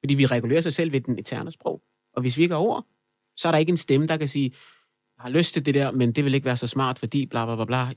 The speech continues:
jeg må hellere gå væk, eller jeg må gøre noget andet," ikke? Så er der kun en impuls. Så hiphop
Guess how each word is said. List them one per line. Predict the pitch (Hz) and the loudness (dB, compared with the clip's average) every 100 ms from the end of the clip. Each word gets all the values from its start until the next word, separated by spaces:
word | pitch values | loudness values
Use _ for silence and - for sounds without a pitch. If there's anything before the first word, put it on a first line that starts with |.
| 110 | -8
jeg | 107 | -6
må | 113 | -4
hellere | 117 120 | -4 -4
gå | 110 | 0
væk, | 104 113 - | 0 0 -2
eller | 107 101 | -4 -2
jeg | 98 | -2
må | 98 95 98 - | -2 -2 -4 -4
gøre | 117 110 | 0 2
noget | 110 | 0
andet," | 90 95 208 | -2 -4 -6
ikke? | 226 _ _ _ - | -6 _ _ _ -6
Så | - | -2
er | |
der | 139 | -2
kun | 135 151 | 0 0
en | 135 | 0
impuls. | 123 - 139 - - _ _ _ _ _ - | -2 -4 -8 -8 -16 _ _ _ _ _ -2
Så | 143 131 - _ _ - | 0 0 -4 _ _ -2
hiphop | 185 - 160 | -2 2 0